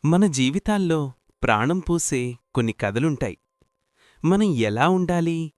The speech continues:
ఎలా ఆలోచించాలి అనేది నేర్పించే కథలు. ఇవాళ అలాంటి కథలోకి మిమ్మల్ని తీసుకెళ్తున్నాను.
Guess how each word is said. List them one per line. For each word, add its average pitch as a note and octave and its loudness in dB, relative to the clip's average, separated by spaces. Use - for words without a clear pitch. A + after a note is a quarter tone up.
ఎలా A#2 2
ఆలోచించాలి C3+ -2
అనేది A#2 0
నేర్పించే A#2 -4
కథలు. A2 -4
ఇవాళ D#3 2
అలాంటి C3 2
కథలోకి D#3+ -2
మిమ్మల్ని B2+ 0
తీసుకెళ్తున్నాను. G#2+ -4